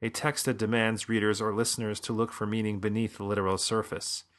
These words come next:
As much as the teller tells the tale, the reader or listener is in a position of control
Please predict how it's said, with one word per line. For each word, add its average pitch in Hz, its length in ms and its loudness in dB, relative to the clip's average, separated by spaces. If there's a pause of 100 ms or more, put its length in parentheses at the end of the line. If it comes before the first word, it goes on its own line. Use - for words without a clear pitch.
(520)
As 117 100 0
much 143 180 4
as 127 120 -2
the 127 80 4
teller 135 320 6
tells 123 400 4
the 110 80 -2
tale, 117 400 2
the 98 100 2
reader 117 320 4
or 107 140 4
listener 104 480 2
is 101 260 -4
in 104 140 -2
a 98 80 -2
position - 420 -4
of 98 100 -6
control 107 600 4